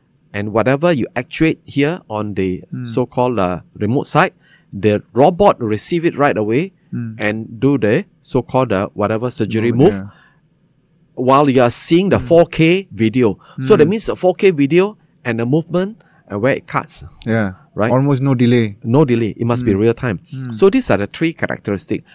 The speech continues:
Speaker 1: Let's say anyone were to say that, "I want to have an application that utilize all the three things in one go
Speaker 2: Mm.
Speaker 1: right now and expect to have good business," then the timing is too early.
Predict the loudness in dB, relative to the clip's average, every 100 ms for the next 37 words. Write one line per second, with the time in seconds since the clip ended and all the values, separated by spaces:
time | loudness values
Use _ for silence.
0 | _ -2 2 0 2 2 6 4 6 4
1 | 4 2 2 4 2 0 -2 0 0 -2
2 | -2 -2 -2 -2 -2 0 0 0 -2 -2
3 | 0 0 0 0 -2 -2 -2 -2 -6 -10
4 | -6 -4 0 0 0 -4 -8 -20 _ -6
5 | -2 2 0 2 2 2 0 -4 -4 -4
6 | -6 -2 -2 0 0 -2 0 -4 -10 _
7 | _ _ -8 -6 -6 -4 -6 -4 -6 -6
8 | -4 -4 -2 -4 -4 -6 -10 -20 _ _
9 | _ _ -6 -4 -4 -8 -8 -10 -10 -10
10 | -6 -4 -4 -8